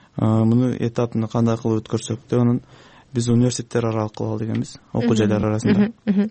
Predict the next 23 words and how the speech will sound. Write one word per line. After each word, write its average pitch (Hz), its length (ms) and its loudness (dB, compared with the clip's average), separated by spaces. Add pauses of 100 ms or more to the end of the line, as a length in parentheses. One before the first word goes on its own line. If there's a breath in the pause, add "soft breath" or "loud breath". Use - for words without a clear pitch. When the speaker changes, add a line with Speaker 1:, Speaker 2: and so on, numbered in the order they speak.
Speaker 1:
Бирок, 127 260 2 (520 loud breath)
а, 113 180 0
окуу 117 340 0
жайлар 123 280 4
арасында, 120 460 2 (220)
а, 110 240 0
убакыт 117 420 -2
тар 120 200 0
болуп 113 200 0
калып, 143 200 -2 (320)
алар 113 240 0
даярданганга 113 800 0
убакыт 117 340 -4
аз 113 120 -2
болуп 113 180 -2
калды. 120 300 -2 (240 loud breath)
Ошого 120 420 2
тилекке 117 360 0
каршы 147 500 0 (340 loud breath)
биринчи 127 380 2
жылы 123 300 0
биз 135 220 -2
аны, 120 340 2